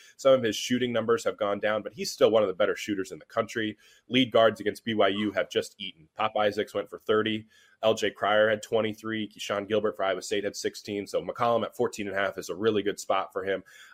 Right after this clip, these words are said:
I think Oklahoma finds a way to get this one done. Porter Moser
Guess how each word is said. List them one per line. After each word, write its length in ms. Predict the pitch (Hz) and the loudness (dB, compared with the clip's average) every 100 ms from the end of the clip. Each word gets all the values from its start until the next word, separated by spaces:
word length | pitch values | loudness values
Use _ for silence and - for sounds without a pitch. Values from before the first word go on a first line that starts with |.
| - | -12
I 140 | - | -8
think 240 | - 214 160 | -2 0 2
Oklahoma 420 | 151 107 117 101 | 2 2 2 0
finds 300 | - 104 101 | 2 0 0
a 60 | |
way 120 | 95 95 | -2 -2
to 80 | |
get 200 | 87 101 | -2 -4
this 180 | 104 - | -4 -8
one 120 | 92 | -8
done. 160 | 90 95 | -6 -6
Porter 280 | - 151 135 | 2 2 4
Moser 500 | 104 104 92 82 | 4 4 4 -4